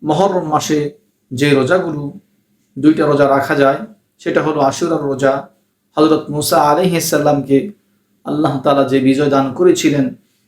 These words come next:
সেই হিসেবে আপনি দুটো রোজা রাখতে পারেন, সেটা সুন্নাত। আর আপনি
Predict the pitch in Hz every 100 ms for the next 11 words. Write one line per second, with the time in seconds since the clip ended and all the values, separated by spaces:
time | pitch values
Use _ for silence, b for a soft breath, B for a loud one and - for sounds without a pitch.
0 | _ - 185 185 180 170 165 156 143 -
1 | _ _ - 131 180 196 190 180 160 160
2 | 143 139 135 135 - - 151 139 - 170
3 | 143 117 - _ _ _ _ _ _ _
4 | _ _ _ _ _ _ - 151 160 -
5 | 190 170 214